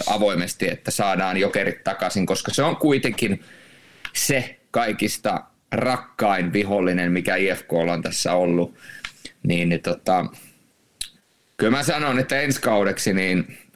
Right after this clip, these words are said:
en pidättäisi hengitystä, vaatii kyllä aika paljon, mut tulevaisuudessa kyllä. Mut se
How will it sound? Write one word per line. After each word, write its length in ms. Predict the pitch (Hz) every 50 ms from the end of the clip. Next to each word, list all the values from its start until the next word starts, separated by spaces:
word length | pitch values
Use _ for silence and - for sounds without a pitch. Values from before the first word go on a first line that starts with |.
| _
en 180 | 107 117 117 110
pidättäisi 580 | - 127 123 120 120 - - 113 110 - 139 123
hengitystä, 500 | 120 117 107 95 85 98 - - 104 98
vaatii 320 | 107 107 107 - 104 98
kyllä 220 | - 95 98 95
aika 200 | 101 104 98 104
paljon, 400 | - - 107 104 104 101 95 90
mut 180 | 87 95 92 -
tulevaisuudessa 760 | 120 117 120 113 101 101 98 90 104 95 95 98 - - 104
kyllä. 400 | - - 127 113 101 101 110 110
Mut 240 | 104 104 104 120 -
se 300 | - 147 135 127 - -